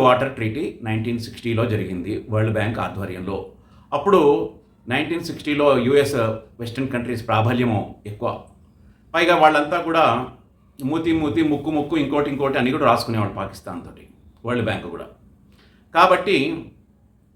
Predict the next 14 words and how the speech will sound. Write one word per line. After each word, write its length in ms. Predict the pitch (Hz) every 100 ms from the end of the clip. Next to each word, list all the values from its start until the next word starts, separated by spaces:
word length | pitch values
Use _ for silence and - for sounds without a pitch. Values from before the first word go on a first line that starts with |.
| -
వాళ్ళ 200 | 135 151 147
ప్రపోజల్ని 540 | 147 156 160 160 160 165 127
ఉన్నది 260 | 165 175 156
ఉన్నట్టుగా 420 | 143 143 139 143 190 - - _ _
మన 160 | 113 131 127 107 104 -
ప్రధానమంత్రి 640 | 110 113 131 131 110 107 101 110
పెద్ద 140 | 110
మనసు 280 | 135 123 107 110
చేసుకుని 300 | 104 104 95 92
పాపం 220 | 82 92 - _ _ _ _ _ _ _
మన 140 | 110 123 110 98
ప్రజల 200 | 110 113 120
యొక్క 180 | 113 98
గొంతు 240 | 110 110